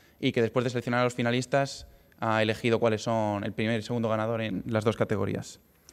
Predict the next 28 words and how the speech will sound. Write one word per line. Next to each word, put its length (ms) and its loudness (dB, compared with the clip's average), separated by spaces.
Además, 480 4
nos 100 0
gustaría 380 2
agradecer 560 6
a 80 6
todas 160 6
las 120 4
empresas 420 2
que 160 -2
han 80 4
aportado 580 4
premios 460 2
a 60 2
este 480 4
concurso, 600 2
que 120 2
son 260 6
el 80 0
Grupo 220 0
Cooperativo 420 4
Cajamar, 640 2
Amazon 420 0
Web 120 4
Service, 560 2
Big 160 2
M 240 2
L, 140 -2
Carto, 560 2